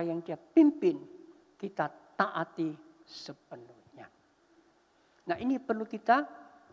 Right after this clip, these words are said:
pikirkan kembali, perlu kita pertimbangkan.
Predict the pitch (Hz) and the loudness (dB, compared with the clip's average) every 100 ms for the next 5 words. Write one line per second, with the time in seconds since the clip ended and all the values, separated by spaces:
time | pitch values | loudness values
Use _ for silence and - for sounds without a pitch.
0 | - - _ _ _ - 294 311 302 240 | -20 -20 _ _ _ 2 2 2 -6 -8
1 | 226 214 214 208 185 151 - - _ _ | -8 -8 -4 -4 -4 -12 -20 -20 _ _
2 | _ _ _ 202 196 196 190 190 180 - | _ _ _ -6 -6 -8 -2 -2 -2 -8
3 | - - - 220 220 220 202 175 156 - | -20 -10 2 2 2 -8 -8 -8 -8 -8
4 | 147 | -8